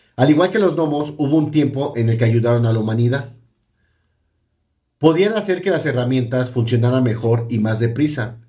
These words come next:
Guiaban las manos de los artesanos e inspiraban nuevos inventos.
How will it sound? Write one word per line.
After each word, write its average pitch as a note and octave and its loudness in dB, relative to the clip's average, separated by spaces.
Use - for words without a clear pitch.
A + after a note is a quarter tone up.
Guiaban D3+ 4
las C3+ 0
manos C#3 -2
de C#3 -2
los C3 -2
artesanos B2 0
e C#3 -4
inspiraban B2 2
nuevos A2+ 0
inventos. A#2+ -4